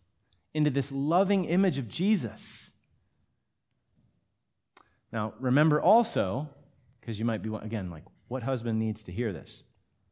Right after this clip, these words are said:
Remember that this was sent to a specific church in a specific historical cultural moment with specific issues. So dualism, Tyler hit on this a little bit last week, and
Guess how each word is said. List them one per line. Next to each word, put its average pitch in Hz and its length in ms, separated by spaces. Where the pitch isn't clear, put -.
Remember 165 380
that 131 140
this 147 140
was 135 120
sent 139 180
to 131 80
a 117 60
specific 151 560
church 120 300
in 110 40
a 104 80
specific 113 480
historical 113 460
cultural 95 560
moment 160 400
with 101 220
specific - 460
issues. 85 460
So 123 200
dualism, 113 1200
Tyler 101 240
hit 101 160
on 98 120
this 95 160
a - 20
little 101 140
bit 82 120
last 95 300
week, 113 200
and 110 200